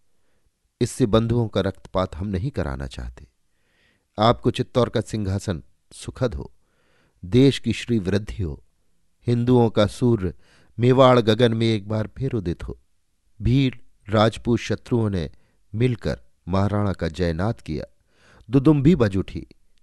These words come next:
मंगलगान के साथ सपत्निक हम्मीर पैतृक सिंहासन पर आसीन हुए। अभिवादन ग्रहण कर लेने पर महाराणा ने महिषी से कहा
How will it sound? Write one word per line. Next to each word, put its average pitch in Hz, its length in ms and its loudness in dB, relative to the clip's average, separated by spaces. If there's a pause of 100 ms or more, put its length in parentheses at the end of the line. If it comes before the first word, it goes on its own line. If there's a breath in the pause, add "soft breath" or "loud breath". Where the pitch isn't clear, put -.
(200)
मंगलगान 101 720 -2
के 90 160 -6
साथ 82 360 -4 (500 soft breath)
सपत्निक 123 720 -2 (180)
हम्मीर 120 420 0
पैतृक 107 500 -4
सिंहासन 92 580 -4
पर 73 200 -10 (360)
आसीन 80 420 -2
हुए। 71 300 -10 (480)
अभिवादन 101 560 2
ग्रहण 90 420 -2
कर 90 260 -4
लेने 90 280 -4
पर 69 240 -6 (760)
महाराणा 110 540 0
ने 78 200 -6 (520)
महिषी 87 420 -4
से 85 160 -8
कहा 62 340 -12